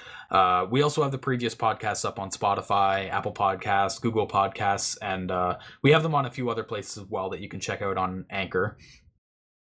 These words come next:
And, uh, if you wanna, you know, get involved in our community a little bit, you can join our Discord or follow us on Twitter. Uh, but yeah, that pretty much sums up the episode. Uh, we'll be back again next Monday at the same time, uh, three P M Eastern, uh, twelve P M Pacific.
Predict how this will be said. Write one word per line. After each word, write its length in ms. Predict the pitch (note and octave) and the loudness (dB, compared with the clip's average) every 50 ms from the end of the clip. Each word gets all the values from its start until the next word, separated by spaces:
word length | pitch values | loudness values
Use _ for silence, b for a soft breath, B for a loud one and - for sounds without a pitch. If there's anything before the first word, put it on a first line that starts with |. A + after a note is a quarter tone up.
| _ _ _ _ | _ _ _ _
And, 280 | - D3 D3 D3+ D3+ D3 | 2 4 4 4 4 4
uh, 120 | D3+ C#3+ C#3+ | 2 2 2
if 80 | D3+ C#3 | 0 -2
you 80 | D#3+ | 0
wanna, 340 | D#3+ F3+ F3+ F3 E3+ D3+ C3+ - _ | 2 2 4 2 2 0 -2 -6 _
you 100 | F3 D#3+ | -4 -2
know, 80 | C#3+ | -2
get 220 | C3+ C#3 C#3 D3+ C#3+ | -2 0 0 0 0
involved 260 | C#3 C3+ C3 C3 C3+ | 2 0 0 0 2
in 60 | C3 | 0
our 60 | B2+ | -2
community 360 | A#2+ - A#2+ A2+ A#2 A#2+ B2+ C3 | -2 -2 -4 -2 0 0 2 2
a 80 | B2+ | 2
little 160 | C3 C3 C3 | 2 2 2
bit, 160 | C3+ C3+ B2+ A2 | 0 0 -2 -2
you 60 | B2 | -4
can 120 | B2 A#2 | -6 -6
join 240 | G#2+ A2+ A2 A2 A2+ | -2 0 2 2 4
our 80 | A2 A2+ | 2 2
Discord 540 | G2+ A2 G#2 - - - A#2 A#2 A2+ A2+ | 2 0 -2 -2 2 4 4 4 4 4
or 180 | A2 G2+ G2+ G2 | 2 2 0 0
follow 280 | - - G#2+ G#2 G#2 G#2 | -2 -2 -2 0 0 0
us 120 | G2 - | -2 -2
on 120 | - F#2+ F#2 | -4 -6 -8
Twitter. 440 | - - A2+ A2 A2+ A#2+ B2 B2 B B B B B B B B B B _ | -4 -2 2 4 4 4 4 0 B B B B B B B B B B _
Uh, 320 | - A2 A2+ A2+ A2+ A2+ A2+ | 2 4 4 6 4 4 2
but 80 | A#2+ | 0
yeah, 260 | A#2+ C3 F#3 A3+ F#3+ - - - | 0 0 0 0 0 -2 -4 -2
that 140 | C3 B2+ | -2 0
pretty 140 | - D#3 D#3 | 2 2 0
much 120 | D#3 C#3 - | 2 -2 -2
sums 220 | - D3+ C#3 B2 | -2 -2 0 0
up 120 | C#3 B2+ | -2 -2
the 100 | - A#2+ | 0 -2
episode. 460 | F2+ - - - - B2+ C3 C#3+ D#3 - b b b b b b b b b b | -2 -2 -4 -2 0 0 0 0 -2 -6 b b b b b b b b b b
Uh, 380 | - A#2 A#2+ A#2+ A#2+ A#2+ A#2+ - | 4 4 4 6 4 2 2 0
we'll 120 | - C3 D3 | 2 0 0
be 120 | D3 D#3+ | 0 2
back 200 | D3 D3+ C#3 C3+ | 0 0 0 0
again 240 | - C3 B2+ B2 A#2+ | -2 -2 -2 -2 -2
next 240 | A#2 A2+ - - - | -2 -4 -4 -6 -6
Monday 300 | G#2+ G#2 G2+ G#2+ A2+ B2+ | -6 -6 -2 0 0 0
at 80 | B2+ | 0
the 60 | - - | -2 -4
same 200 | - A2+ G#2 G2 | -4 -2 -2 -4
time, 380 | - - F#2+ F#2+ G2+ A#2+ B2+ - - - | -2 -4 -2 -2 -2 -4 -8 -10 -10 -6
uh, 300 | F#2 F#2 F#2 F#2 F2+ F2 | 0 2 2 2 2 -2
three 200 | - - A2 G2 | -2 -2 -2 0
P 140 | - - | 2 0
M 140 | G2 F#2 F2+ | 0 0 -2
Eastern, 460 | F2+ F2+ E2+ - - G#2 G2+ G#2+ A2 G#2+ - - | -4 -6 -6 -2 0 0 0 0 -4 -8 -8 -6
uh, 260 | F#2 F#2 F2 F2+ F2 | -2 0 0 0 0
twelve 200 | - - G2 F#2+ | 2 2 0 0
P 80 | - - | 0 -6
M 60 | F#2+ | -8
Pacific. 480 | - - - - A#2 - D3+ D3 - | -8 -6 2 2 2 2 2 -4 -6